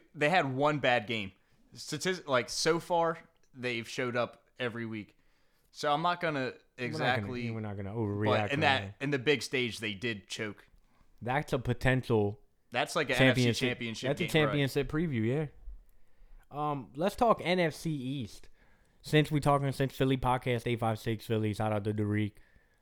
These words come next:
Speaker 2: Derek is probably getting screamed at right now, dog. You think he's getting screamed at or he asleep?
Speaker 1: He's on a boat.
Speaker 2: "I'm on a boat.
Speaker 1: Yeah.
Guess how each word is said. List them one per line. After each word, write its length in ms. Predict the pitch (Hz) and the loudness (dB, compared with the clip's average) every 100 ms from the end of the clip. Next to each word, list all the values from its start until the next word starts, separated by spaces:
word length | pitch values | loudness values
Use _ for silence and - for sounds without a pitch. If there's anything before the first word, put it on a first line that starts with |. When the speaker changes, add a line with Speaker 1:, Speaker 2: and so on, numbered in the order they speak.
| _ _ | _ _
Speaker 2:
Derek 320 | 117 120 190 226 | 2 6 6 4
is 120 | 190 | 0
probably 260 | 147 131 | 2 2
getting 280 | 113 107 95 | 2 0 0
screamed 500 | - - 117 117 110 | -6 -2 2 4 2
at 160 | 98 92 | 2 0
right 180 | 95 95 | -2 -2
now, 180 | 92 87 | -2 -2
dog. 380 | 95 98 101 104 _ _ _ _ _ | 0 0 -2 -6 _ _ _ _ _
You 80 | 156 | 0
think 160 | 208 196 | 2 2
he's 80 | 180 | 2
getting 160 | 143 | 0
screamed 280 | - 165 180 | 4 4 4
at 120 | 180 139 | 4 4
or 60 | |
he 140 | 127 117 | 4 2
asleep? 420 | - 110 104 - _ | 0 -4 -4 -8 _
Speaker 1:
He's 180 | 110 | -12
on 180 | 107 107 | -8 -6
a 60 | 107 | -8
boat. 260 | 92 104 - _ _ _ - _ - | -8 -10 -12 _ _ _ -20 _ -8
Speaker 2:
"I'm 200 | 202 233 | -2 2
on 140 | 233 | 4
a 60 | 233 | 4
boat. 480 | 160 233 247 196 - - | 6 8 8 6 0 -20
Speaker 1:
Yeah. 120 | - | -12